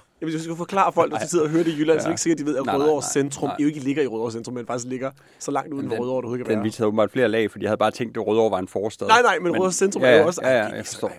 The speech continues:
Speaker 2: jeg
Speaker 1: kæft,
Speaker 2: forstår,
Speaker 1: det er
Speaker 2: jeg
Speaker 1: helt
Speaker 2: forstår, jeg
Speaker 1: højt
Speaker 2: forstår.
Speaker 1: plan.
Speaker 2: Men, øh, det går meget bedre nu, og,
Speaker 1: Med
Speaker 2: øh,
Speaker 1: fissuren.
Speaker 2: dejligt. Det går godt med fissuren. Øh, hvordan går det med dig?
Speaker 1: Jamen, faktisk, apropos fissur, så, øhm, jeg har haft noget sådan lige til venstre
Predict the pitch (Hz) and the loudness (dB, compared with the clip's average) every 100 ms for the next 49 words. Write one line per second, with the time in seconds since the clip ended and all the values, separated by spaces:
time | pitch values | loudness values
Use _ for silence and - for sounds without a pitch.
0 | - 92 101 - - 90 107 - - - | -14 -14 -10 -10 -10 -12 -12 -12 -14 -16
1 | - 107 107 - - - - - 143 139 | -14 -16 -16 -18 -20 -20 -14 -2 2 4
2 | 131 156 139 131 127 123 127 156 - 123 | 4 4 6 6 6 4 4 -2 0 6
3 | 120 113 110 104 151 135 135 - 113 131 | 6 6 4 2 -4 -6 -8 0 2 2
4 | 135 135 131 117 127 160 - - - 185 | -4 -4 -2 -2 0 -2 -2 -10 -12 -10
5 | 156 156 _ _ _ _ _ 131 113 110 | -10 -10 _ _ _ _ _ -4 -2 -2
6 | 107 101 131 147 117 117 151 151 135 110 | -2 -4 -2 -2 0 -2 -2 -2 -2 0
7 | 139 151 139 139 156 156 147 - 151 - | -2 -2 -4 -6 -6 -8 -8 -4 -4 -4
8 | - - 139 135 135 113 104 98 123 120 | -10 -4 -2 0 0 -2 -6 -14 -14 -12
9 | 127 - 160 - 139 131 151 151 135 147 | -10 -8 -10 -8 -4 -2 -2 -4 -10 -10
10 | 143 131 165 - 113 | -6 -4 -4 -6 -12